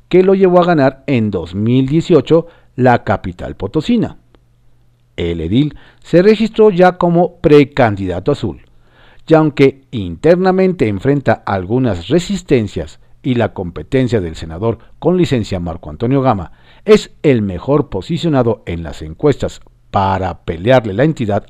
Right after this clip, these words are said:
a Morena y sus aliados, y es quien mejor conoce cómo derrotar en las urnas a los Gallardo, un factor a tomar en cuenta es si finalmente el Partido Verde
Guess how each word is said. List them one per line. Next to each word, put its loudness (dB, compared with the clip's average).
a 2
Morena 0
y -8
sus -12
aliados, 2
y 0
es 2
quien 0
mejor 0
conoce 2
cómo -4
derrotar 2
en 0
las -8
urnas -4
a -6
los -8
Gallardo, 0
un 6
factor 0
a 0
tomar 0
en -12
cuenta -2
es 4
si -6
finalmente 0
el 2
Partido 0
Verde 4